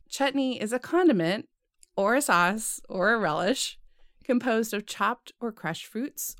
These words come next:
or vegetables mixed with vinegar and spices. And depending on what they're made of, chutneys are meant to enhance the flavor and sometimes the nutrition of the dish they accompany by offering a savory bite to a plain dish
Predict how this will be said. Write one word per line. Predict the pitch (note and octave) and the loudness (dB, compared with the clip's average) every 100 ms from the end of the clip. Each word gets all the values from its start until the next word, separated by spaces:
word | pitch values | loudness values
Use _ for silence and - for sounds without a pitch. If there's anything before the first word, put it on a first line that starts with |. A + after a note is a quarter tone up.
| - | -14
or | F3+ D3+ | -10 -4
vegetables | F#3+ B3+ B3 C4 C4 C4 - | -4 -4 -4 0 0 -4 -8
mixed | F#3+ - - | -8 -8 -6
with | G#3+ G3+ | -6 -4
vinegar | E3+ D3+ D3+ D3+ | -4 -4 -6 -8
and | D3 | -8
spices. | - - D4 - D2 - - _ _ _ _ _ | -6 -4 -4 -4 -8 -10 -14 _ _ _ _ _
And | F#3+ | -4
depending | G3 F#3+ C4+ C#4+ | -4 0 2 2
on | A#3 | 2
what | G#3 G#3 | -2 -2
they're | F3 | -4
made | G3 F4+ C4 | -2 -2 -4
of, | D3+ E3 - | -6 -8 -12
chutneys | - G#3 A#3 A#3+ B3+ - _ _ _ - | -14 -10 -4 -4 -4 -8 _ _ _ -2
are | |
meant | C4 C4 B3+ | 0 0 -2
to | C#4+ | -2
enhance | D4 C4+ C4+ C#4 - | -2 -2 -2 -2 -2
the | D#4 | -8
flavor | - F#3 F3 E3+ E3+ E3+ F#3+ | -2 -2 0 -2 -4 -4 -8
and | - | -8
sometimes | D3 G3 A3 | -4 -2 -2
the | B3 | 0
nutrition | C4 C4 A3+ F#3+ F#3 F3+ F#3+ | -2 0 -2 -2 0 0 0
of | - E3+ | -2 -6
the | D#3+ | -6
dish | D#3 D#3+ | -6 -6
they | - G#3 | -6 -6
accompany | - G3+ F#3+ D#3 D3+ - | -6 -10 -8 -8 -8 -8
by | - G#3 G3+ G#3 - | -2 0 0 -4 -2
offering | D#3+ - G#3+ C4 | -2 0 0 0
a | |
savory | D4 - G4 F#4 B3+ F3 | 0 -2 0 0 0 0
bite | D#3+ C3+ - | -2 -4 -8
to | - | -10
a | D#3 | -10
plain | - D#3 D3 | -6 -6 -6
dish | C3+ E3+ - - | -8 -10 -12 -16